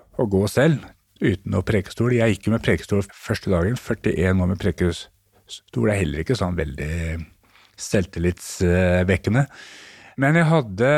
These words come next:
altså jeg vil jo berømme sykepleierne, for de var helt fantastiske. De var, eh, de gjorde en kjempejobb, eh, og vi, eh, kom jo veldig på nett. Og de, eh, de var litt tøffe mot meg, og, og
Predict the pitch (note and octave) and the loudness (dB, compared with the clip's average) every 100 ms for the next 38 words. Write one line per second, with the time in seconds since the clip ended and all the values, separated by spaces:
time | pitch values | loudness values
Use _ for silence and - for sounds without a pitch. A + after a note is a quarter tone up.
0 | D3 D3 C3 C3+ C3+ A#2+ C#3+ C#3 A2+ B2 | 4 2 2 2 2 2 4 4 2 0
1 | - A#2 - F2+ F#2 F2 F2+ D3 - A#2+ | 2 2 2 0 2 4 4 2 2 2
2 | B2+ G2+ F#2 F2+ - D#2+ - - F2+ - | 4 4 2 0 -2 -4 -6 -4 -4 -2
3 | - B2 - A#2 A2 A2+ G2+ F#2+ G2 G2+ | -2 -2 -4 -4 -2 0 0 0 0 0
4 | G2+ G2+ G2+ G2 G2+ G2 G2+ G2+ G2 G2+ | 0 0 0 2 0 0 0 0 0 -2
5 | G2+ A2 G#2 G2+ G#2+ F2+ F#2 B2 B2 - | -2 2 2 2 -2 2 2 2 -2 -8
6 | D3 A2 G#2+ G#2 G#2+ - G#2+ G2+ G2 G#2 | -2 0 2 2 0 0 -2 0 0 2
7 | G#2+ G#2 G#2 G#2+ - F#2+ G#2+ A2 F2+ F2+ | 2 2 0 -2 0 0 2 0 -2 -2
8 | A2 A#2 - - - - - - - - | 0 0 -2 -14 -14 -18 -20 -20 -20 -20
9 | - - - A2 A#2+ C3 C3 C3 C3 B2 | -20 -20 -10 0 4 4 4 2 2 0
10 | C3 - _ - B2+ C#3 C3+ D3 - G#2 | -4 -10 _ -2 2 2 2 -2 0 0
11 | G2+ A#2 E3+ G3 F#3+ E3+ D3+ D3+ D#3 - | 0 2 2 2 2 2 2 2 0 0
12 | C3 C#3 C3+ C3+ C3+ C3+ C3+ C#3 B2+ | 0 2 4 4 4 4 2 2 0